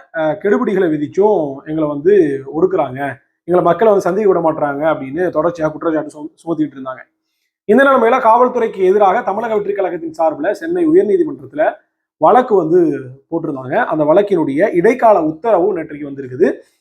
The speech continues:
எதற்காக அந்த வழக்கு, அந்த வழக்கினுடைய இடைக்கால உத்தரவு என்ன, இது போக தாவேகா போட்ட இந்த வழக்கு அவங்களுக்கும் மற்ற அரசியல் கட்சிகளுக்குமே வந்து பாதிப்பை வந்து ஏற்படுத்தி இருக்குது. அது என்னென்ன அப்படின்றதெல்லாம் குறித்து தான் இந்த வீடியோல நம்ம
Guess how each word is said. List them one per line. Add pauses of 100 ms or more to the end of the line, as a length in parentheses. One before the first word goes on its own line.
(120)
எதற்காக
அந்த
வழக்கு,
அந்த
வழக்கினுடைய (320)
இடைக்கால
உத்தரவு
என்ன, (280)
இது
போக
தாவேகா
போட்ட
இந்த
வழக்கு (120)
அவங்களுக்கும்
மற்ற
அரசியல்
கட்சிகளுக்குமே
வந்து
பாதிப்பை
வந்து
ஏற்படுத்தி
இருக்குது. (280)
அது
என்னென்ன
அப்படின்றதெல்லாம்
குறித்து
தான்
இந்த
வீடியோல
நம்ம